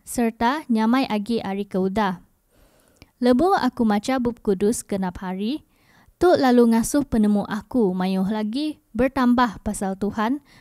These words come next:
engkau pengerindu ia. Aku mega belajar ka Ellen G White, lalu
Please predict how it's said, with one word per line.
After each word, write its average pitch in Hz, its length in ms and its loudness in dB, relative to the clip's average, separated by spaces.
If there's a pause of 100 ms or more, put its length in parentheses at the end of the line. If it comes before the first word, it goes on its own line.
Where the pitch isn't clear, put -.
engkau 311 320 2
pengerindu 233 640 2
ia. 170 320 -6 (1120)
Aku 269 320 2
mega 247 320 0
belajar 214 480 -2
ka - 160 -4
Ellen 214 320 0
G 202 240 -2
White, 185 320 -2 (240)
lalu 269 160 2